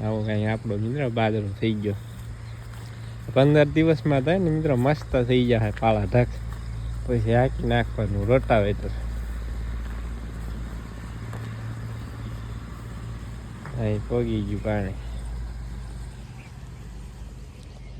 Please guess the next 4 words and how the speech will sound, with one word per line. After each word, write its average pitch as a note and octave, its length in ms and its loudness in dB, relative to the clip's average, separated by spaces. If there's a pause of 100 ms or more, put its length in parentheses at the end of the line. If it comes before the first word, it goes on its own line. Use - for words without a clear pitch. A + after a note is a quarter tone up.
(960)
નજારો D3 520 10
આવો C#3 260 8
કંઈક C3 280 2
છે C#3 280 8